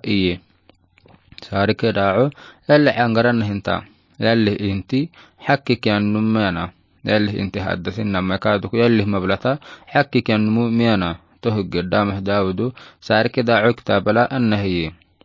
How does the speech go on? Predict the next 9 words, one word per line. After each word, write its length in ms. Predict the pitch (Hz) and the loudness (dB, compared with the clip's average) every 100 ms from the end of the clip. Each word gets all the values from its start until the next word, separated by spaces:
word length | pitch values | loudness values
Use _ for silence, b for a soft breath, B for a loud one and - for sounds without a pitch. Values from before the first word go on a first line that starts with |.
| _ | _
Isigitati 640 | - 95 113 113 107 - 107 | -10 -2 -2 0 -2 -2 0
yoo 160 | 107 107 | 2 4
beegi 240 | 110 104 | 2 2
wotaw. 380 | 101 104 - 87 _ _ _ | 0 0 -2 -4 _ _ _
Isigitata 600 | - 117 110 101 - 131 151 B B _ | -4 -2 0 -2 -2 -2 -2 B B _
yoo 180 | 123 135 | 2 4
miraaxis. 600 | 117 104 98 104 101 - _ _ _ _ | 4 4 2 -2 -8 -12 _ _ _ _
Kugitaka 580 | 123 117 - 107 117 139 B B B - | -2 -2 0 0 2 0 B B B -2
macaane 680 | 123 101 117 117 120 139 | 0 2 2 2 2 2